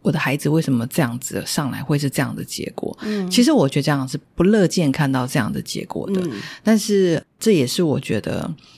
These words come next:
Speaker 1: 不论是体制内或者是体制外的家长，其实可能甚至是体制内的家长，公立学校出来的，他们面临到的问题也是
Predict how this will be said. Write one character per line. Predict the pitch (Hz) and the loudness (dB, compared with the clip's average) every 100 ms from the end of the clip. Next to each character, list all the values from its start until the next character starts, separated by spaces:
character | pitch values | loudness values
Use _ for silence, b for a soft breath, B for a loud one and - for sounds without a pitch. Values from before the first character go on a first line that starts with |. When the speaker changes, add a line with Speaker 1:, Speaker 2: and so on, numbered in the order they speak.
| B B B _ | B B B _
Speaker 1:
不 | - | 2
论 | 233 214 | 4 4
是 | 185 196 | 2 -2
体 | - | -2
制 | 139 160 175 | -2 -2 0
内 | 160 143 | 0 -2
或 | 135 170 | 0 0
者 | 135 | 0
是 | 131 151 | -2 -4
体 | 139 123 | -4 -4
制 | 143 | -2
外 | 147 135 | -2 -2
的 | 131 - - B B B | -2 -4 -4 B B B
家 | - 131 | -2 -2
长， | 151 - - - | -2 -6 -6 -6
其 | - | -2
实 | 185 175 170 165 B B B - | 0 0 -2 -4 B B B -2
可 | 180 | 0
能 | 165 | 2
甚 | 190 196 | 2 2
至 | |
是 | 190 | 2
体 | 190 143 | 2 0
制 | 190 175 147 - | 0 0 0 0
内 | 180 160 | 2 4
的 | 143 | 0
家 | 139 147 | 0 -2
长， | 139 135 | -2 -6
公 | - 165 | -4 -4
立 | 151 | -2
学 | 123 | -2
校 | 143 123 - _ | -2 -2 -4 _
出 | - 120 | -6 -2
来 | 117 - | -2 -4
的， | - - B B B B | -6 -8 B B B B
他 | 208 | 2
们 | 190 185 | 4 6
面 | 208 | 4
临 | 156 139 | 4 2
到 | 156 135 | 2 2
的 | 135 | 2
问 | 160 | 0
题 | 143 - | -2 -2
也 | 127 | -2
是 | 143 165 151 | 0 0 0